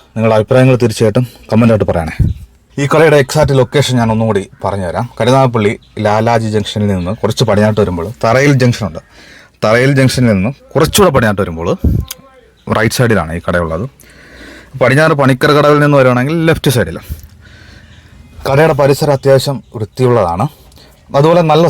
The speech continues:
സർവീസാണ്. ഞങ്ങൾ പച്ചക്കറി വാങ്ങുന്ന ഒരു കടയിൽ നിർത്തിയപ്പോളെ നമ്മൾ ഫുഡ് കഴിച്ച കടയിൽ ആ ചേട്ടനുണ്ട്, ഞങ്ങൾക്ക് വിളമ്പി തന്ന ചേട്ടൻ അവിടെ പാഴ്സലും കൊടുത്തിട്ട് പൈസയും വാങ്ങിച്ചിട്ട് പോന്നു. ചേട്ടൻ കുമ്പിടിയാണ്,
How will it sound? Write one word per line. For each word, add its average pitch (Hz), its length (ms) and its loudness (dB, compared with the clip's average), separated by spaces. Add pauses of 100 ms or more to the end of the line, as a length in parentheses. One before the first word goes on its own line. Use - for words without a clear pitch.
സർവീസാണ്. 135 480 0 (880)
ഞങ്ങൾ 151 180 0 (240)
പച്ചക്കറി 147 400 0
വാങ്ങുന്ന 143 280 2
ഒരു 127 100 2 (260)
കടയിൽ 110 280 0
നിർത്തിയപ്പോളെ 98 440 -4 (480)
നമ്മൾ 127 180 2 (200)
ഫുഡ് 117 220 0
കഴിച്ച 127 260 2
കടയിൽ 113 260 2
ആ - 20 0 (100)
ചേട്ടനുണ്ട്, 98 420 -4
ഞങ്ങൾക്ക് 113 320 -2
വിളമ്പി 113 300 2
തന്ന 110 180 0 (100)
ചേട്ടൻ 101 340 0 (540)
അവിടെ 104 140 2 (120)
പാഴ്സലും 110 500 0
കൊടുത്തിട്ട് 101 400 -2 (580)
പൈസയും 110 420 2
വാങ്ങിച്ചിട്ട് 95 380 -2
പോന്നു. 82 180 -10 (560)
ചേട്ടൻ 110 300 0
കുമ്പിടിയാണ്, 104 480 2